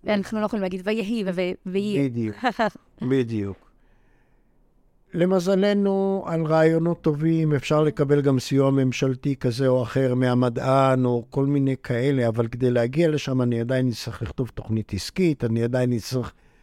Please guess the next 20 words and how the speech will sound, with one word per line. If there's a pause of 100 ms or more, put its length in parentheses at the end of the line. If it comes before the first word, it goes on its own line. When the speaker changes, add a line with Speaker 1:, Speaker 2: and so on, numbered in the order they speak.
(160)
Speaker 2:
שיהיה
לי
רישום
של
זכויות (440)
כאלה
או
אחרות,
או
פטנט
פנדינג
וכדומה,
ולכן
צריך
את
הכסף
הזה,
אין
מה
לעשות.